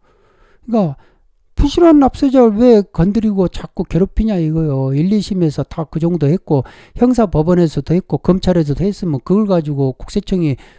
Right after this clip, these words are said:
어? 인정을 해야지. 일개 법무과장이 왜 자꾸 말 안 듣고 저, 저 대법원에다 상고한다고 자꾸 그러냐고. 근데 대법원에다 상고를 해야 뭔가가 판이 바꿔지는 경우가 있거든요.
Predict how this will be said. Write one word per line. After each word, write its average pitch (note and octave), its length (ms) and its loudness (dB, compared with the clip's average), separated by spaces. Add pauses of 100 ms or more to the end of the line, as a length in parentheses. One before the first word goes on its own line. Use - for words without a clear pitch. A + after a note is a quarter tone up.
(120)
어? F#3 320 -4 (600)
인정을 F#3 400 4
해야지. E3 380 2
일개 C#3+ 680 0
법무과장이 D3 760 -4
왜 D#3 180 -2
자꾸 - 400 -10
말 C3+ 240 -4
안 D#3 120 -4
듣고 C#3+ 280 -6
저, D3 180 -8 (100)
저 C3+ 140 -8
대법원에다 D#3+ 540 -4
상고한다고 F3+ 640 -6
자꾸 - 440 -10
그러냐고. C#3 640 -6 (320)
근데 A3+ 220 0 (540)
대법원에다 D4 600 6
상고를 C#4+ 640 4
해야 C#4+ 260 6
뭔가가 A3 400 0
판이 C#4 320 2
바꿔지는 G3+ 560 0
경우가 F3 380 2
있거든요. B2+ 800 0